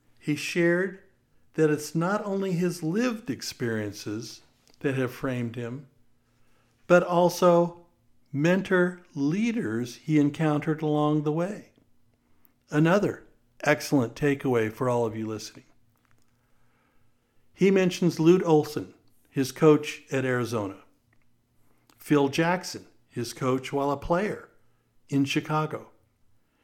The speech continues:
and Greg Popovich, his coach as a player in San Antonio. Each helped clarify his reason for being, his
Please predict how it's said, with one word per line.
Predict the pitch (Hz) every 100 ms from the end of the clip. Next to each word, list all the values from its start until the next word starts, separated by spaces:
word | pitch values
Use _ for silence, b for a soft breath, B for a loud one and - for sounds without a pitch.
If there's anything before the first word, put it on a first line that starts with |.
| _ -
and | 135
Greg | 127 139 135 127 - _ _ _
Popovich, | - 139 127 110 95 - - _ _ -
his | 120 -
coach | - 127 127 - - _ _ -
as | 117 -
a |
player | - 131 120 120 120 -
in | 113
San | 110 127 120
Antonio. | 117 110 143 131 107 98 - _ b b b b b b b b b b -
Each | 220 226 - - - _ _ _ _ _ _
helped | - 165 165 165 - _ _
clarify | - - 226 220 - 127 107 107 107 - _
his | - 131 123 113 - _ -
reason | 147 147 131 120
for | 113 127
being, | 113 113 98 92 _ _ _ _ _
his | - 123 107 -